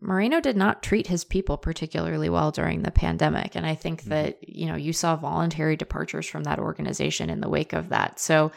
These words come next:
Speaker 1: to the extent that that continues to sort of dog them and impact their hiring, if one of the things that they need to do to really take a step forward as a franchise is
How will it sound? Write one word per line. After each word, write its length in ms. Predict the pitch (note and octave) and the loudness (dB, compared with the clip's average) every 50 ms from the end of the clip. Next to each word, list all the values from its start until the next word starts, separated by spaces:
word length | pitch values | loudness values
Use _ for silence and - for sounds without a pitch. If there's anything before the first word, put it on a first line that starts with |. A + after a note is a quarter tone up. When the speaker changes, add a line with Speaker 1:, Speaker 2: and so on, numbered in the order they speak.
| - - - - - _ | -14 -18 -18 -20 -12 _
Speaker 1:
to 100 | - G3 | -6 2
the 100 | F#3 G3 | 4 4
extent 480 | F#3+ F#3+ F#3+ - - - A3+ A#3 A3 | 4 4 2 -4 0 0 2 2 2
that 220 | - F#3+ F3+ F#3 - | 2 0 0 0 0
that 260 | - D#3+ E3 E3 - | 0 2 2 0 -2
continues 800 | - - E3+ E3+ - - E3 E3 E3+ E3 E3 D#3+ D#3 D#3 - - - | -6 -8 -8 -8 -6 -6 -6 -4 -2 -2 -2 -4 -4 -4 -8 -8 -8
to 380 | - - D#3 D#3 D#3 D#3 D#3+ - _ | -6 -4 -2 0 0 0 0 -2 _
sort 300 | - - - E3 D#3+ D3+ | -8 -2 0 2 4 4
of 140 | D3 D3 - | 2 2 4
dog 260 | - D3 D#3 E3+ E3 | 4 6 6 6 6
them 220 | E3 D#3+ D#3+ D#3 | 6 2 4 4
and 100 | D#3 D3+ | 2 2
impact 540 | D3 D3 D3 - D#3 D3+ C#3+ C#3+ - - - | 2 0 0 0 0 0 -2 -2 -4 -8 -4
their 140 | - B2+ C#3+ | -2 -2 -2
hiring, 440 | C#3+ - - A#3+ A#3+ G#3 F3+ E3 D#3 | 4 6 8 8 10 8 6 6 4
if 160 | D#3 D#3 - | 0 -2 0
one 240 | E3 F3+ F#3+ G#3 G3+ | 2 4 4 4 4
of 80 | G3 | 2
the 80 | F3 F3 | 2 0
things 360 | E3+ - F#3+ F3+ F#3+ F#3+ F#3 | 0 0 -2 -2 -2 -4 -4
that 120 | - D#3 - | -6 -8 -8
they 160 | - C#3 C#3+ | -8 -10 -8
need 260 | C#3+ D3+ D#3 D#3 D#3 | -8 -8 -8 -8 -10
to 120 | - - D3 | -8 -10 -10
do 460 | - - E3 F3 F3 E3+ D#3+ D#3 D3+ | -4 0 2 4 6 6 6 4 4
to 160 | D3+ - - D#3 | 2 -2 -6 -6
really 320 | D#3 D#3+ D#3 D3+ D3+ D3+ | -4 -2 -2 -2 -2 -4
take 240 | - - - D#3 - | -4 -6 -8 -4 -4
a 60 | D#3 | -4
step 280 | D3+ - - C#3+ - - | -6 -4 -8 -10 -6 -2
forward 300 | - D#3+ E3 E3 D#3+ D3 | 0 2 2 2 2 2
as 160 | D3 C#3+ D3 | 0 -2 -2
a 40 | C#3 | -6
franchise 640 | - - D3 D#3+ E3 E3+ - - D3+ D3+ D3+ D3 - | -4 -2 0 0 0 0 -2 -2 -2 -2 -2 -4 -6
is 240 | - - D3+ C#3+ D3+ | -6 -6 -6 -6 -6